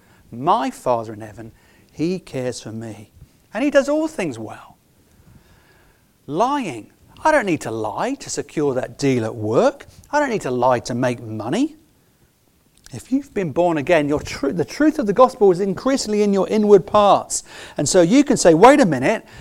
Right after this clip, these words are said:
if Jesus did all this for me, surely his revealed will, what I can see, surely that's enough for me. I don't need to lie. God is good and he loves me." That's what it means to be born again, to have this truth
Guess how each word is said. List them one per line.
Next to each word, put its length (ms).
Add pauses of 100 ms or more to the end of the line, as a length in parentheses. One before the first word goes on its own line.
(120)
if 140
Jesus 300
did 180
all 180
this 200
for 80
me, 520 (840)
surely 440
his 180
revealed 520
will, 280
what 160
I 140
can 440
see, 640 (1800)
surely 220
that's 180
enough 280
for 80
me. 200 (220)
I 120
don't 100
need 160
to 140
lie. 260 (1400)
God 180
is 120
good 320 (720)
and 100
he 80
loves 320
me." 220 (1080)
That's 140
what 80
it 60
means 220
to 40
be 100
born 300
again, 340
to 120
have 180
this 200
truth 560